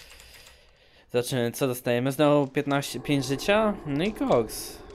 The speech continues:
Pięć życia to pięć życia. Ile teraz mamy? To już dwadzieścia łącznie. Dwadzie-, o dwadzieścia procent zwięks-, zwiększyliśmy sobie życie, tak mniej więcej. Ponad dwadzieścia procent. Także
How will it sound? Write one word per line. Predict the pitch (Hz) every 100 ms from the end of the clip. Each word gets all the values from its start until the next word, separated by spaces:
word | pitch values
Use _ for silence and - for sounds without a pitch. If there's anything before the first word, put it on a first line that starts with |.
| - -
Pięć | - 170 147
życia | 123 - 160
to | 165
pięć | 196 233 240
życia. | 320 262 120
Ile | 113 113 110
teraz | 101 104
mamy? | 110 101 104
To | 127
już | 156
dwadzieścia | - 233 214 147 - 110 104 - _ _ _ _ _ _ _ _
łącznie. | - 117 110 - 104 98 104 _ _ _ _ _ _ _ _ _ _ _ _ -
Dwadzie-, | 107 107 127 147 185 170
o | 127
dwadzieścia | 123 131 160 180 -
procent | - 151 151 131
zwięks-, | 127 127 131 -
zwiększyliśmy | - 110 120 127 135 135 120
sobie | - 113 113
życie, | 104 90 -
tak | 80 -
mniej | 95
więcej. | 85 87 - 131 - _ - - -
Ponad | - 120 107
dwadzieścia | 98 104 104 101 - 92
procent. | - 95 92 113 147 - _ _ _ _ _ - - _ - - _ _
Także | - 117 117 -